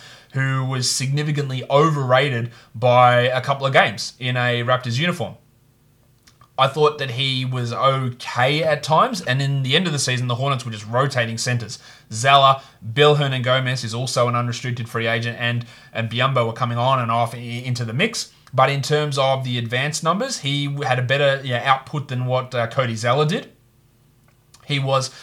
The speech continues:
better on off than, uh, Cody Zeller, although the best of that trio was Bill Hernan Gomez, although his defense is horrendous in general, and he, he did play a significantly smaller chunk of minutes compared to Bismack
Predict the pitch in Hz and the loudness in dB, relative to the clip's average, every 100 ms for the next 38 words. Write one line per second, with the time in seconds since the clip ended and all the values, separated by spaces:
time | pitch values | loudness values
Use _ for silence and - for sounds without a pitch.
0 | - 113 123 139 143 127 127 180 - 139 | -18 -4 2 4 4 2 4 2 0 -6
1 | 135 131 127 123 131 117 147 185 127 123 | -4 0 -2 0 -2 2 6 6 4 0
2 | 120 117 135 139 131 131 127 135 120 113 | -2 0 -2 0 -2 -2 -2 -2 -2 0
3 | 131 131 180 135 135 131 123 147 175 123 | -2 -2 -4 -2 -2 -2 0 0 0 -4
4 | 117 107 120 120 117 117 110 - - - | -4 -4 -6 -4 -4 -4 -6 -12 -18 -14
5 | 120 117 110 113 104 117 139 113 113 104 | -6 -4 -4 -6 -2 0 0 -2 -6 -4
6 | 120 123 107 107 117 113 120 123 120 113 | -4 -4 -6 -6 -6 -4 -6 -4 -2 -2
7 | 110 - - 117 - 120 120 120 120 117 | -2 -6 -6 -4 -2 -2 -2 -2 -2 -4
8 | 107 - 123 120 120 117 - 117 113 107 | -6 -6 -4 -2 -2 -2 -2 -4 -4 -4
9 | 131 113 - 117 117 113 110 98 117 113 | -4 -4 -4 -6 -2 -4 -4 -8 -6 -4
10 | 117 110 110 | -2 -4 -6